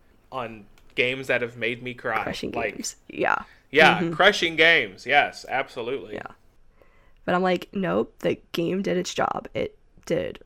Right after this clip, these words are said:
Speaker 2: a wonderful job of telling a story, and it was, it was an incredible experience." And then to, I will mention one other game, which we've talked about a couple times, I've hinted at a couple times, Lake, where you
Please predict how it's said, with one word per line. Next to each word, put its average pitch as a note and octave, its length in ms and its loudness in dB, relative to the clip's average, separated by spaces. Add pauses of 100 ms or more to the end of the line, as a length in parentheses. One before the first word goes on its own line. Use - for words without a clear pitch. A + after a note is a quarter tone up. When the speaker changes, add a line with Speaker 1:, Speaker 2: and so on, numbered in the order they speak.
(140)
Speaker 2:
a - 80 -10 (100)
wonderful - 380 -4
job - 240 -4
of - 80 -14
telling G2+ 240 -6
a - 60 -6
story, - 540 -2
and - 240 -10 (100)
it - 140 -8
was, - 500 -10 (220)
it G#3 80 -2
was F#3 140 0
an E3+ 80 0
incredible - 380 -4
experience." - 920 -6 (600)
And G3 140 -2
then F3+ 360 -2 (320)
to, - 180 -2 (100)
I F3+ 140 6
will F3+ 400 2
mention G#3 320 2
one A#3+ 140 6
other G#3 200 6
game, F3+ 400 0 (120)
which - 200 -4
we've F3+ 140 4
talked F#3 260 2
about F3 140 0
a E3 40 -4
couple F3+ 240 -2
times, F3 300 -2
I've F#3 100 -6
hinted F#3+ 360 -2
at C#3+ 140 2
a - 20 -4
couple - 220 -6
times, - 340 -4 (340)
Lake, - 440 -4 (400)
where F3 120 -2
you F3 560 -2